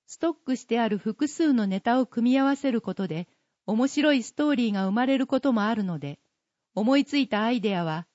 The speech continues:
すべてメモしています。小説の書き方は人それぞれだと思いますが、私の場合は、はじめに謎やトリックを決めて、それから人物や場面の設定を肉付けしていきます。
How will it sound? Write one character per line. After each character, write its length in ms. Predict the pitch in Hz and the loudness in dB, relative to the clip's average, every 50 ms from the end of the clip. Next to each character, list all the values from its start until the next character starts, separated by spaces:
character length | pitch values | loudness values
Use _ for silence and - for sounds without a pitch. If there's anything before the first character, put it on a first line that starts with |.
| _ | _
す 180 | _ - - 320 | _ -6 -4 -2
べ 120 | 330 302 | -2 0
て 120 | 214 226 208 | -2 0 0
メ 140 | 214 220 | 2 2
モ 120 | 240 240 226 | 2 2 0
し 120 | - - - | -2 -6 -8
て 100 | - 156 | -8 -6
い 100 | 160 156 | -6 -6
ま 160 | 147 147 170 | -6 -8 -10
す。 200 | - - _ _ _ _ _ _ _ _ _ _ _ _ _ _ _ _ _ _ _ _ _ _ _ | -12 -14 _ _ _ _ _ _ _ _ _ _ _ _ _ _ _ _ _ _ _ _ _ _ _
小 240 | _ - 262 269 311 | _ -4 -2 -2 -2
説 280 | 302 - 311 - - 277 | 0 -2 -4 -2 2 2
の 120 | 277 285 - | 2 2 2
書 120 | 262 262 | -2 -8
き 80 | - - | -8 -6
方 280 | - 269 - 262 233 | -8 -4 -2 0 0
は 220 | 202 170 160 165 _ _ _ _ _ | 0 0 -2 -4 _ _ _ _ _
人 220 | _ - - 285 | _ -4 -4 -2
そ 160 | 277 - 269 269 | -2 0 0 0
れ 100 | 311 285 | 0 0
ぞ 140 | 294 302 | 0 0
れ 80 | 277 254 | 0 2
だ 140 | 196 208 208 | 0 -2 -2
と 120 | - 190 | -2 -2
思 180 | 190 190 202 202 | -2 0 0 -2
い 60 | 202 | 0
ま 120 | 202 202 214 | -2 -4 -4
す 120 | - - | -6 -8
が、 220 | 160 147 156 160 _ _ _ _ _ _ _ _ _ _ _ - | -8 -8 -8 -8 _ _ _ _ _ _ _ _ _ _ _ -8
私 360 | - 185 - - 254 - - | -8 -6 -4 -4 -4 -2 0
の 120 | 254 269 247 | 0 2 2
場 160 | 208 233 240 | 2 2 2
合 160 | 233 226 220 | 2 0 0
は、 220 | 196 190 202 208 - _ _ _ _ _ _ _ | -2 -2 -4 -4 -8 _ _ _ _ _ _ _
は 140 | - 233 247 | -6 -6 -4
じ 140 | - 262 | 0 2
め 160 | 262 285 277 254 | 2 4 4 4
に 260 | 247 262 247 - _ _ _ _ - | 2 2 0 -2 _ _ _ _ -6
謎 260 | 185 202 214 202 277 | -4 -4 -2 0 0
や 180 | 277 285 277 277 | 2 2 0 0
ト 140 | - 294 | -2 -2
リ 100 | 294 285 | -2 -2
ッ 40 | 240 _ | -2 _
ク 140 | - - 190 | -6 -4 -2
を 80 | 175 175 | -2 -4
決 140 | - - - | -4 -8 -8
め 140 | 190 180 | -8 -8
て、 240 | - - 175 147 - _ _ _ _ _ _ _ _ _ _ _ _ | -6 -8 -8 -8 -10 _ _ _ _ _ _ _ _ _ _ _ _
そ 140 | - 254 262 | -2 -2 -2
れ 100 | 294 277 | 0 0
か 120 | 311 277 | 0 0
ら 180 | 285 269 277 220 | 0 0 0 0
人 260 | 240 269 320 320 285 | 0 0 2 2 2
物 260 | 254 247 - - 220 | 0 -2 -4 -2 -2
や 140 | 208 185 180 | -2 -2 0
場 140 | 185 196 202 | -2 0 0
面 240 | 233 254 269 262 | 2 2 2 2
の 80 | 254 262 | 2 0
設 260 | 262 - 233 233 - | 0 -2 -4 -6 -4
定 200 | _ - 247 247 | _ 0 2 2
を 100 | 247 240 | 2 2
肉 320 | 233 214 220 - - 254 214 | 2 0 -2 -4 -4 -8 -8
付 220 | 220 226 - 233 | -6 -4 -4 -4
け 40 | 220 | -4
し 80 | - | -4
て 120 | _ - 220 | _ -4 -4
い 100 | 208 - | -4 -4
き 140 | - 190 190 | -6 -8 -6
ま 140 | 185 180 | -6 -6
す。 160 | 190 - - | -8 -10 -16